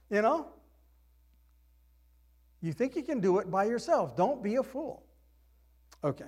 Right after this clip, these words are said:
let's go to chapter one, verse five. Um, and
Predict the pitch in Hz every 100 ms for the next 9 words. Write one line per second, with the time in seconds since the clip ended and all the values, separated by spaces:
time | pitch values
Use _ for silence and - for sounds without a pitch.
0 | - - 156 196 160 - 170 165 147 165
1 | 131 123 127 - 135 127 131 _ _ _
2 | _ _ _ _ _ _ _ _ - _
3 | _ _ _ - 135 131 123 - _ _
4 | _ _ _ _ _ _ - 139 127